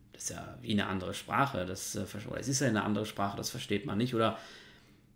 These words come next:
dann selbst, wo ich sie gut verstanden habe, auch auf Schweizerdeutsch,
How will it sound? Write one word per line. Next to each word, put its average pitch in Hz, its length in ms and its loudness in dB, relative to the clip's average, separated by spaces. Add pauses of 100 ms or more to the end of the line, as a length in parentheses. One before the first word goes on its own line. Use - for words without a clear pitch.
(140)
dann 120 220 10
selbst, 123 360 8
wo 120 80 8
ich 110 120 6
sie 151 180 8
gut 151 180 8
verstanden 135 600 6
habe, 139 480 6 (1120)
auch 117 140 8
auf 120 120 4
Schweizerdeutsch, 117 840 4